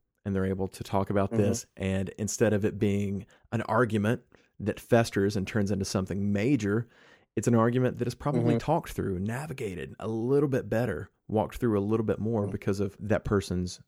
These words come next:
Speaker 1: experience. And they,
Speaker 2: Ability,
Speaker 1: right, and
Speaker 2: yeah,
Speaker 1: they do
Speaker 2: to
Speaker 1: have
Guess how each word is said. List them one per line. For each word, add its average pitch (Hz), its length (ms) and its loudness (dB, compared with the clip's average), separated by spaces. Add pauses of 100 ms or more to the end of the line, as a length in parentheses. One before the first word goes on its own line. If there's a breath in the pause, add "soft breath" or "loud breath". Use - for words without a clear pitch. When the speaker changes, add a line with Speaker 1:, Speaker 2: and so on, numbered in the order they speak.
(260)
Speaker 1:
experience. - 680 -4 (320)
And 117 140 4
they, 135 80 6
Speaker 2:
Ability, 110 480 8
Speaker 1:
right, 131 220 4
and 113 200 4
Speaker 2:
yeah, - 60 4
Speaker 1:
they - 60 0
do 160 120 2
Speaker 2:
to 113 80 4
Speaker 1:
have 110 220 2